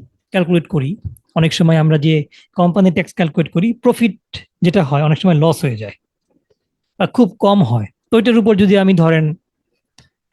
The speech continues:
এই সাড়ে সাতাশ পার্সেন্ট বা বাইশ পার্সেন্ট ধরি, তাহলে একটা রেট আসে। এর সাথে আমাকে মিনিমাম ট্যাক্স ক্যালকুলেট করতে হয়, অর্থাৎ গ্রস রিসিপ্ট। ওই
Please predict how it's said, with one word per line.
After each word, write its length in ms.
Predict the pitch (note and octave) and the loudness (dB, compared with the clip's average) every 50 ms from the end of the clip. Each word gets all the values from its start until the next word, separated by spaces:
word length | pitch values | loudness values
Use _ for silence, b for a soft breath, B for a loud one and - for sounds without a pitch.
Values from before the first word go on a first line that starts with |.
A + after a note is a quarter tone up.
| _ _ - | _ _ -2
এই 160 | E3 D3 D3+ C#3 - | 0 2 2 2 2
সাড়ে 180 | F3+ F3 E3 C#3+ | 0 0 0 0
সাতাশ 200 | G3 F3 D3+ - - | 0 -2 -2 -2 -2
পার্সেন্ট 320 | F#3 D#3 - - E3 D3 C#3+ C3+ | -2 -2 -2 -2 -2 -2 0 0
বা 80 | D#3 C#3+ C3+ C#3+ E3+ - _ - D3+ | 0 0 -2 -4 -6 -12 _ -2 0
বাইশ 180 | D#3 D#3+ E3 D3+ - | 0 2 0 0 -2
পার্সেন্ট 260 | G3 D3+ - F#3 F3 E3+ C#3 | -4 -2 0 2 4 4 6
ধরি, 160 | D3+ E3 D3+ D3 D#3 | 4 4 4 2 0
তাহলে 160 | - G#3+ G3+ F#3+ | 0 0 0 0
একটা 120 | - F3+ E3+ | 0 0 0
রেট 120 | E3 D3+ E3+ D3 | 0 0 -2 -4
আসে। 140 | - - _ _ _ _ _ _ _ _ b b b b b b b b B3 | -4 -10 _ _ _ _ _ _ _ _ b b b b b b b b -4
এর 80 | G3+ - | -2 -2
সাথে 140 | - G#3 - A#3 | -2 0 2 2
আমাকে 200 | A3+ A#3 G#3+ C4 A#3 F#3+ F3+ | 2 2 4 4 4 6 6
মিনিমাম 340 | G3+ G#3+ A#3 A#3 A#3+ B3 A#3+ G3+ A3+ | 6 6 6 4 4 4 2 2 0
ট্যাক্স 180 | G#3+ F#3+ - - - | -2 -4 -4 -4 -2
ক্যালকুলেট 320 | F#3+ E3 C#3+ - E3 C#3+ - | -2 -2 0 -2 -2 -2 -2
করতে 160 | E3 C3 - - | -6 -6 -4 -4
হয়, 120 | A2+ A#2+ C3 | -2 -2 -2
অর্থাৎ 200 | B2+ - F3 E3 C#3+ - _ E3 C3+ A#2+ | -2 -2 -4 -4 -4 -6 _ -8 -4 0
গ্রস 260 | B2+ D#3+ F3 G3 E3+ - - D#3+ | 2 4 4 4 2 2 0 0
রিসিপ্ট। 380 | F3 - - F3+ D3 - - _ - - - - - _ _ _ _ _ _ _ - - G#3 | 0 2 0 -2 -2 -2 -6 _ -18 -16 -16 -16 -18 _ _ _ _ _ _ _ -10 -2 0
ওই 80 | G3 | 0